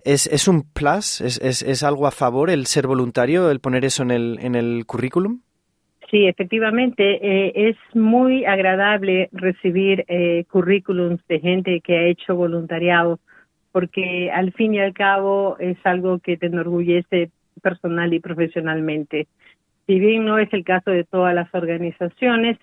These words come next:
Speaker 2: ah, yo tengo muchos voluntarios que sí, que han conseguido un trabajo y han tenido la experiencia en, en la Cruz Roja y es más,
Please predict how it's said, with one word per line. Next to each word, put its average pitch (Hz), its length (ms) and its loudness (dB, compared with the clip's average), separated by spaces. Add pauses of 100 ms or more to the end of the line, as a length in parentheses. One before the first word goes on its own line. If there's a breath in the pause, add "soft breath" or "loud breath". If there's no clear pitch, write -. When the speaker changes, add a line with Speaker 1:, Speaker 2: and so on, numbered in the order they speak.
(380)
Speaker 2:
ah, 170 200 0
yo 175 180 0
tengo 180 280 0
muchos 214 340 2
voluntarios 180 720 0
que 185 240 -4
sí, 285 160 -4 (260)
que 185 140 0
han 185 160 0
conseguido 180 840 0 (460 soft breath)
un 185 160 -2
trabajo 180 520 0
y 185 100 2
han 180 120 0
tenido 180 360 0
la 180 80 2
experiencia 180 920 0
en, 180 300 -4
en 185 120 0
la 180 120 2
Cruz 180 260 0
Roja 190 300 0
y 190 140 2
es 202 120 -4
más, 254 220 0